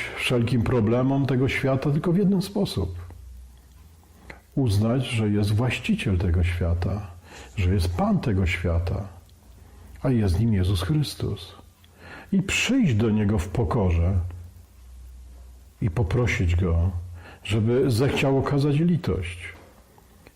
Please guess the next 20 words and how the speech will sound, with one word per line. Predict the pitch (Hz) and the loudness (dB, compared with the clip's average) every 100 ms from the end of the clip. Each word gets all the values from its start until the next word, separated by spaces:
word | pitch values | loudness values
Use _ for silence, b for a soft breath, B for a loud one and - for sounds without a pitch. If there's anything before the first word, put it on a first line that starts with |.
| - | -2
zechciał | 95 104 87 113 117 | 0 0 0 0 0
okazać | - 110 117 117 | 0 0 2 2
miłosierdzie. | 135 139 - 156 104 87 85 87 87 - | 2 0 0 0 2 2 0 -4 -8 -4
Ja | 113 | 0
wierzę, | 98 127 120 135 | 2 2 2 2
że | 120 127 | 2 2
w | 120 | 2
wielu | 110 131 139 147 151 | 4 4 4 4 2
miejscach | 139 117 101 82 - 107 | 2 2 0 0 -2 0
na | 104 101 | 2 2
ziemi | 101 98 87 90 104 117 | 2 2 2 2 2 0
właśnie | 104 92 90 120 | 0 -2 0 -2
tak | 123 | -2
się | - 151 | 0 0
dzieje, | 185 226 - 87 - - - - - - B B B B B B | 2 2 0 -2 -10 -18 -20 -20 -20 -20 B B B B B B
gdzie | 110 98 110 107 107 - | -2 0 2 2 2 0
całe | 117 107 107 107 90 101 | 0 2 2 2 4 4
rodziny, | 107 101 139 175 202 196 - B B B B | 2 2 2 2 2 0 -6 B B B B
całe | - 101 107 | -2 0 0
społeczności | - 117 120 123 135 143 - - 160 | 0 0 0 2 2 2 0 0 0